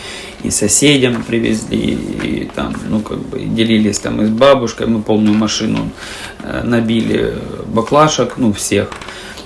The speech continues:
И, э, Настя набрала воды. Эта вода тоже закончилась, в общем, надо было выходить, и я выхожу на улицу, ну, с подъезда выскакивали.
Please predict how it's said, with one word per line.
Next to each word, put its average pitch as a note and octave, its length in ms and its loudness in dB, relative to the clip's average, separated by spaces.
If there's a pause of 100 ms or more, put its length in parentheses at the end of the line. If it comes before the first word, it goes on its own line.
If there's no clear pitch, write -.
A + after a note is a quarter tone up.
(120)
И, B2 340 4
э, G#2 280 0 (320)
Настя A2+ 340 2
набрала G#2+ 380 4
воды. G#2+ 320 0 (640)
Эта A#2+ 180 6
вода A#2 240 8
тоже G#2+ 260 4
закончилась, D#3 680 4
в C#3+ 60 4
общем, B2 580 2 (560)
надо A#2 220 2
было A2 240 4
выходить, A2 640 0
и G#2+ 400 2 (560)
я A#2+ 120 4
выхожу A#2 560 2
на A2 160 4
улицу, A2 680 2 (180)
ну, B2 400 2
с G#2 80 -2
подъезда G#2 640 2 (260)
выскакивали. G#2+ 800 0